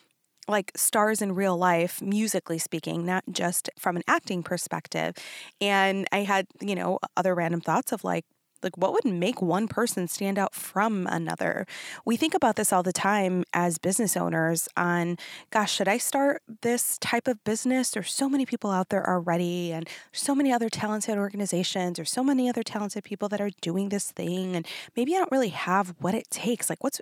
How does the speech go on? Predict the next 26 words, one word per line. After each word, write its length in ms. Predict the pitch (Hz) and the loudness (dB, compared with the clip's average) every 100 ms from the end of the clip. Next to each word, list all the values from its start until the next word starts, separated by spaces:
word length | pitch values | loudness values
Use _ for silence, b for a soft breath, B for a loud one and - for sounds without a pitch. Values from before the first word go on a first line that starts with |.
| - | -4
actually 340 | - 285 - 247 | -2 0 0 -2
gonna 160 | 202 | -2
be 100 | 196 | -2
the 120 | 196 | -2
thing 260 | 185 202 196 | -2 -2 -2
that 200 | 180 175 | -2 -4
sets 380 | - - 185 - | -8 -2 -2 0
me 80 | 175 | -4
apart?" 420 | 180 - 359 - _ _ - - | -2 2 2 2 _ _ -16 -4
And 100 | 220 | 0
so 100 | 214 | 2
I 40 | |
would 120 | 196 | 2
think 200 | - 285 | 2 2
that 160 | 190 175 | 2 0
of 80 | 160 | 0
this 180 | 180 | -4
cast 400 | - 339 302 175 | -4 2 2 2
because 200 | 226 196 | -2 -6
they're 100 | 196 | -6
so 180 | 185 240 | -4 -2
incredible 420 | 214 - 233 220 | -2 0 0 2
and 80 | 185 | 0
amazing. 540 | 180 202 240 175 - 190 B B B B | 0 -2 -2 -4 -6 -8 B B B B
Fast 300 | - 214 208 | 2 2 4
forward, 440 | - 262 196 190 | 4 4 6 6